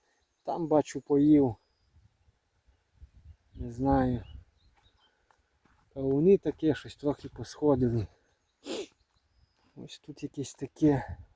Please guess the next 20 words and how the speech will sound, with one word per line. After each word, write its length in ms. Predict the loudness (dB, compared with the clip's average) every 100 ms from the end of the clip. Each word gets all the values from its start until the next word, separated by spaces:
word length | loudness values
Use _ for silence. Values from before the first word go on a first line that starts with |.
| _
Ось 260 | -12 -10 -10
що 140 | -8
є. 320 | -6 -4 -4 -8 -12 -14 -16 -16 -16 -18 _ _ _ -20 -20 -20
Ось 120 | -20
тут. 180 | -20 -20 -20 -20 _ _
Тут 100 | -20 -8
я, 100 | -6
я 160 | -4
сипанув 580 | -6 -12 -10 -6 -4 -2
непогано. 580 | -4 -4 -6 -6 -10 -12 _ -12
<laughs> 60 | -12 -12 -12 -12 -12 -14 -14 -8 -8 -8 _ _ _ _
А 100 | -20
тут 260 | -4 -4 0
нема 340 | 0 2 2
ось. 300 | 0 -2 -6
Там 400 | -8 -8 -10 -10 -10
нема. 300 | -10 -10 -10 -12 -14 -12
Тут 220 | -12 -10
нема. 340 | -6 -6 -6 -8 -14 _ -20 -20 -18 -18 -20 _ _ _ _ -20 -20 -14 -12 -12 -16 -20 _ _ -16 -14 -14 -10 -8 -8 -10 -16 -16 -12 -12 0
Цікаво, 560 | 2 8 10 10 6